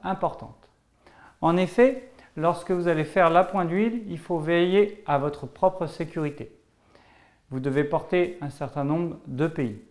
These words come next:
Lorsque vous allez intervenir pour faire un appoint d'huile, il faudra, dans un premier temps, prendre en compte la position des différents éléments de la machine. En effet, notamment à cause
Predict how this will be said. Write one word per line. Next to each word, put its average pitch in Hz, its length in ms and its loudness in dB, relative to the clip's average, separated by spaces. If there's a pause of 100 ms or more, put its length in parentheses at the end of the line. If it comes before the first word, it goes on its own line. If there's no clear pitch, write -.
(1200)
Lorsque 214 420 6
vous 214 240 4
allez 214 460 8
intervenir 190 760 2
pour 147 180 -8
faire 160 240 2
un 143 120 2
appoint 143 280 0
d'huile, 202 400 0 (400)
il 170 120 -2
faudra, 190 760 4
dans 143 200 0
un 139 80 2
premier 139 340 -2
temps, 233 460 0
prendre 202 340 2
en 180 140 4
compte 196 400 -4 (100)
la 143 180 4
position 180 880 0 (380)
des 135 100 -2
différents 127 520 -4
éléments 135 420 0
de 190 80 0
la 185 100 0
machine. 165 360 -6 (480)
En 143 160 -2
effet, 147 340 0
notamment 170 680 0
à 143 120 -4
cause 151 440 -2